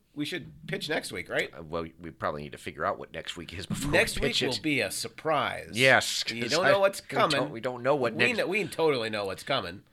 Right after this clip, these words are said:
Speaker 2: Though there was something that's, oh, oh, I know what next week is.
Speaker 1: What's that?
Speaker 2: We gotta go see the next big movie coming out.
Speaker 1: What's that?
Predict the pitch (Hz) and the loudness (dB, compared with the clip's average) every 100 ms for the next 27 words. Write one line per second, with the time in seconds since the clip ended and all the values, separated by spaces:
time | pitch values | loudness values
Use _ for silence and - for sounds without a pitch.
0 | _ - 156 196 208 196 185 120 98 - | _ 0 4 4 4 2 0 -2 -4 -6
1 | - 170 240 220 151 139 143 202 247 123 | 4 10 12 12 12 8 10 8 8 4
2 | 104 104 - 95 82 87 143 - - _ | 2 -2 -4 -6 -4 -2 -2 -2 -8 _
3 | _ _ 127 - - - 127 156 151 156 | _ _ -16 -12 -12 -10 -2 0 2 0
4 | 170 156 151 170 - 143 131 120 95 - | 0 0 2 2 2 -4 -2 -4 -2 -6
5 | 85 78 64 - _ 113 - 104 95 | -4 -4 -4 -8 _ -14 -10 -10 -10